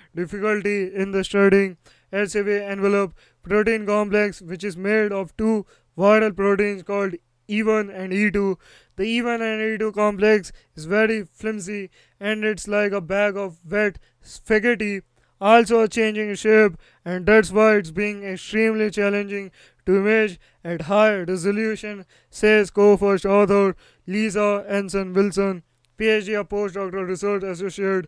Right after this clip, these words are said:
in both the Lander and Ward labs at Scripps Research. In the study, uh, in the study, the researcher found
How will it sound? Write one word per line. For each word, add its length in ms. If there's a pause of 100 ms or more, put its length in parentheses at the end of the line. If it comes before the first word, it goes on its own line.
(300)
in 120
both 300
the 260
Lander 580 (260)
and 140
Ward 300
labs 420 (260)
at 200
Scripps 340
Research. 640 (1600)
In 100
the 100
study, 360
uh, 500
in 420
the 140
study, 400
the 160
researcher 520
found 400